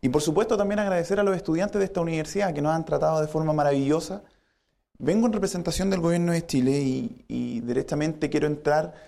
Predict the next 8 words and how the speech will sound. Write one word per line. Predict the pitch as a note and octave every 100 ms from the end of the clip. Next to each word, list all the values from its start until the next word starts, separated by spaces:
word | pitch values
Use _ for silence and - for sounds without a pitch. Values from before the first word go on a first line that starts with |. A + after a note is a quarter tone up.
| _ -
en | B2+
materia, | B2+ B2 C#3 D3 D3+ D3 C#3+ C3+ - _
en | C3+
la | D3
materia | F#3+ G3
que | F3
nos | E3+
concierne. | D#3+ D#3 C#3 A#2 A2+ A2+ -